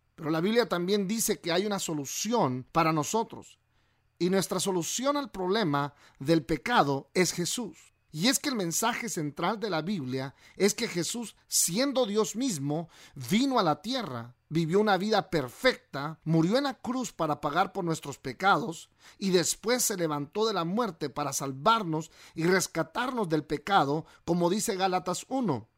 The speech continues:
Y la Biblia enseña esta verdad por toda la Escritura. También enseña algo muy importante, y es que Jesús hizo el cien por ciento del trabajo para salvarnos. O sea que no hay nada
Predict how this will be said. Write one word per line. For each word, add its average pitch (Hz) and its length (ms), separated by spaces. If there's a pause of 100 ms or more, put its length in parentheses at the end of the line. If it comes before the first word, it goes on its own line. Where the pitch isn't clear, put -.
(140)
Y 175 120
la 156 100
Biblia 233 300
enseña 196 400
esta 160 180
verdad 143 560 (260)
por 175 200 (160)
toda 269 260
la 165 80
Escritura. 143 640 (220)
También 160 340
enseña 196 380
algo 170 180
muy 240 300
importante, 165 800 (100)
y 156 160
es 214 140
que 208 320 (100)
Jesús 214 360
hizo 240 200
el 170 80
cien 269 320
por 214 220
ciento 240 340
del 160 160
trabajo 175 440
para 147 180
salvarnos. 147 680 (100)
O 190 100
sea 214 240
que 175 120
no 190 220
hay 226 140
nada 175 580